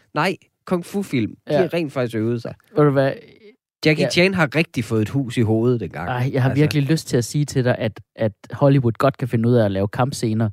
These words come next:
Speaker 2: men jeg er lige begyndt at se den der nye Disney Plus-serie, der hedder
Speaker 1: Ja.
Speaker 2: Boba Fett.
Speaker 1: Ja.
Speaker 2: Book of Boba Fett.
Speaker 1: Ja.
Speaker 2: Og der har de fået en eller anden sindssyg idé med <laughs> at, at filme,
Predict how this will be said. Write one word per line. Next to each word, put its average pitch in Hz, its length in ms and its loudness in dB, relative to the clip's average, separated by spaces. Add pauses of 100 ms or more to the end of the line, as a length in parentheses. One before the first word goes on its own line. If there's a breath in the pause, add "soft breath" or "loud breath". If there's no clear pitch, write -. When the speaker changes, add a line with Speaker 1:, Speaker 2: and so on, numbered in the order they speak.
(400 soft breath)
Speaker 2:
men 131 160 2
jeg 123 80 4
er 123 60 6
lige 147 140 2
begyndt 143 280 0
at 120 60 -6
se 135 160 -2
den 117 180 -4
der 123 80 2
nye 120 200 2
Disney 117 340 -2
Plus-serie, 113 640 0
der 104 120 -4
hedder 110 180 0
Speaker 1:
Ja. 104 80 0
Speaker 2:
Boba 120 240 4
Fett. - 380 0 (400)
Speaker 1:
Ja. 123 120 4
Speaker 2:
Book 151 180 4
of 123 160 -2
Boba 120 240 0
Fett. 139 280 -2 (100)
Speaker 1:
Ja. 87 120 -6 (140)
Speaker 2:
Og 123 160 -2
der 185 100 4
har 175 200 4
de 123 200 -8 (200)
fået 170 220 0
en 208 120 0
eller 135 120 0
anden 143 100 0
sindssyg - 380 -4 (140)
idé 156 180 2
med 135 340 4
<laughs> - 80 -8
at, 117 300 4 (100)
at 117 80 -2
filme, 160 520 2